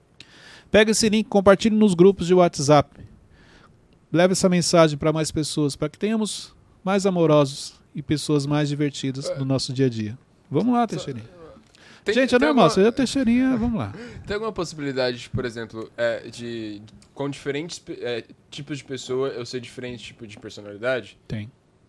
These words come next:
Speaker 2: Tem? Tá. Porque eu acho que eu me identifiquei
Speaker 1: Tem,
Speaker 2: nisso.
Speaker 1: tem pessoas que
Speaker 2: Eu
Speaker 1: você
Speaker 2: sou
Speaker 1: tem
Speaker 2: mais
Speaker 1: mais
Speaker 2: amoroso.
Speaker 1: afinidade, você vai ser mais
Speaker 2: Ah, tá,
Speaker 1: amoroso.
Speaker 2: entendi.
Speaker 1: Ah, mas aí que tá.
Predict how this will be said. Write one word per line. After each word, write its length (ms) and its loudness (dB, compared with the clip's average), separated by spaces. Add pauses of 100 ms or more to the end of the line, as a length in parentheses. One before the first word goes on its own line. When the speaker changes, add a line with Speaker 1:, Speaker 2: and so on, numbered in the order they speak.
Speaker 2:
Tem? 200 -12 (480)
Tá. 200 -12 (160)
Porque 160 -14
eu 40 -4
acho 120 -12
que 60 -12
eu 40 -10 (260)
me 180 -20
identifiquei 380 -12
Speaker 1:
Tem, 60 -8
Speaker 2:
nisso. 80 -14
Speaker 1:
tem 100 0
pessoas 680 -2 (400)
que 80 -4
Speaker 2:
Eu 40 -4
Speaker 1:
você 160 0
Speaker 2:
sou 40 -2
Speaker 1:
tem 120 0
Speaker 2:
mais 180 0
Speaker 1:
mais 20 -4
Speaker 2:
amoroso. 200 0
Speaker 1:
afinidade, 440 0
você 80 -10
vai 80 -2
ser 120 -6
mais 140 -4
Speaker 2:
Ah, 60 -2
tá, 40 -6
Speaker 1:
amoroso. 400 -4
Speaker 2:
entendi. 160 -20 (680)
Speaker 1:
Ah, 100 -2
mas 240 0
aí 160 2
que 120 -8
tá. 300 -2